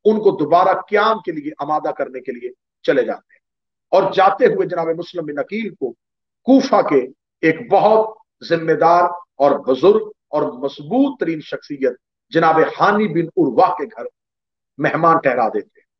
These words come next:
जनाब मुख्तार जब चले जाते हैं तो जनाब मुस्लिम बिन अकील की शहादत जो है वो एक अचानक होती है, क्योंकि इब्ने जियाद हादसाती तौर पे कूफा का गवर्नर बना दिया जाता है।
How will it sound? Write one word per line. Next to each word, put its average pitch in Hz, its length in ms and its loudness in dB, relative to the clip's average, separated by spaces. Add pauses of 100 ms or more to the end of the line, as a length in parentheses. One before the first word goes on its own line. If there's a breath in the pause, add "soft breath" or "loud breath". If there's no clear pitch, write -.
(600)
जनाब 208 320 2
मुख्तार 190 460 2 (420)
जब 139 160 -4
चले 208 240 2
जाते 214 320 0
हैं 214 120 -4
तो 196 100 -10
जनाब 170 280 -4
मुस्लिम 170 340 -8
बिन 151 220 -10
अकील 226 340 -4
की 160 140 -12
शहादत 170 460 0
जो 156 160 2
है 147 120 4 (400)
वो 170 120 4
एक 170 240 0
अचानक 220 500 0
होती 160 240 -8
है, 147 160 -2 (360)
क्योंकि 156 360 -2 (240)
इब्ने 156 280 2
जियाद 160 360 4 (1000)
हादसाती 208 720 0
तौर 156 300 0
पे 131 100 -4 (420)
कूफा 160 260 0
का 143 140 0
गवर्नर 147 400 0
बना 190 200 2
दिया 185 200 2
जाता 170 320 0
है। 170 80 0